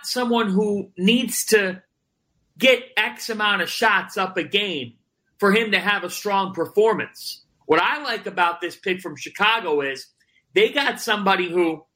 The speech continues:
the shot's the last thing that needs to come along. If anything, Terry's confidence in his shot is something that needs a little bit more help. Chicago's got shot doctors that'll help him get better there.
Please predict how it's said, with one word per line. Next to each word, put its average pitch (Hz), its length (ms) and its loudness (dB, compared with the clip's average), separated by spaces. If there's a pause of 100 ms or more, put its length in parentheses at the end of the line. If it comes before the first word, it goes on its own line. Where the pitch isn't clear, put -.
(380)
the 190 80 6
shot's 240 560 0
the 214 80 -2
last 180 540 0
thing 208 220 -2
that 160 160 0
needs 185 260 -4
to 170 100 -2
come 170 220 -2
along. 151 360 2 (380)
If 180 160 0
anything, 208 400 0
Terry's 214 680 0 (160)
confidence 214 540 0
in 190 60 0
his 175 100 -2
shot 180 300 2
is 160 100 -10
something 190 400 -6
that 160 220 -2
needs 185 460 -4 (200)
a 160 60 4
little 190 180 6
bit 185 160 2
more 175 220 2
help. 202 320 -2 (500)
Chicago's 226 560 -4
got 180 220 -2
shot 180 320 -2
doctors 170 600 -2
that'll 147 260 0
help 170 280 0
him 160 200 -2
get 156 200 -2
better 170 300 0
there. 123 320 -6